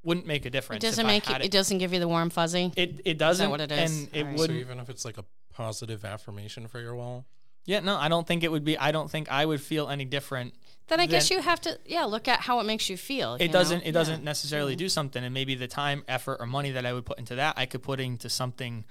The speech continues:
Speaker 1: else that I actually enjoy.
Speaker 2: Which makes
Speaker 1: You know what I
Speaker 2: sense,
Speaker 1: mean?
Speaker 2: yeah.
Speaker 1: Like, maybe
Speaker 2: Yeah.
Speaker 1: I would go, you know, again, buy a Lego set or something that I would then put on a
Speaker 2: Well,
Speaker 1: shelf,
Speaker 2: that makes
Speaker 1: but
Speaker 2: sense,
Speaker 1: then,
Speaker 2: right,
Speaker 1: and I
Speaker 2: yeah,
Speaker 1: don't mind
Speaker 2: something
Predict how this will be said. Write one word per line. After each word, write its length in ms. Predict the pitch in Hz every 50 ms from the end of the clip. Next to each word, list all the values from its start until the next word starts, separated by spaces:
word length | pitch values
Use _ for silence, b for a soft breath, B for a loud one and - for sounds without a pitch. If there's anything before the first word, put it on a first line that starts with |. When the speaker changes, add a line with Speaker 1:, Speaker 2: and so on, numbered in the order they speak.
| b b b b b b b
Speaker 1:
else 240 | - 214 233 - -
that 100 | - 175
I 120 | 156 147 - -
actually 480 | 165 190 196 - - - 139 127 123 117
enjoy. 580 | 110 110 120 117 120 104 98 101 101 - - - -
Speaker 2:
Which 260 | 294 339 - - -
makes 220 | 370 - - -
Speaker 1:
You 80 | 143 175
know 80 | 156
what 100 | 139 135
I 40 | 135
Speaker 2:
sense, 80 | 135 139
Speaker 1:
mean? 180 | 143 156 175
Speaker 2:
yeah. 60 | 170 147
Speaker 1:
Like, 200 | 135 131 131 -
maybe 280 | 135 135 135 131 135
Speaker 2:
Yeah. 120 | 135 131 135
Speaker 1:
I 80 | 139
would 180 | 139 139 139 131
go, 440 | 135 135 135 135 131 131 127 - -
you 160 | - 131 120
know, 180 | 113 110 117 - -
again, 300 | 131 131 143 151 139 123
buy 480 | 107 117 113 113 117 120 120 117 120 -
a 120 | - 131 143
Lego 260 | 156 180 190 190 160
set 320 | 131 - - 139 139 -
or 60 | 135 123
something 300 | - 170 151 147 156 156
that 120 | 156 165
I 80 | 165 165
would 140 | 165 160
then 120 | 170 175 165
put 120 | 170 170
on 100 | 170 165 156
a 20 |
Speaker 2:
Well, 40 | 139
Speaker 1:
shelf, 300 | - - 254 330 339 330
Speaker 2:
that 180 | 339 349 330
makes 220 | 254 330 311 - -
Speaker 1:
but 100 | - 427
Speaker 2:
sense, 320 | 415 294 185 - 185 160
Speaker 1:
then, 120 | 175 175 165
Speaker 2:
right, 320 | 311 269 220 208 - -
Speaker 1:
and 120 | - 185 202
I 100 | 185 180
Speaker 2:
yeah, 40 | 190
Speaker 1:
don't 160 | 196 214 196
mind 80 | 170 170
Speaker 2:
something 80 | -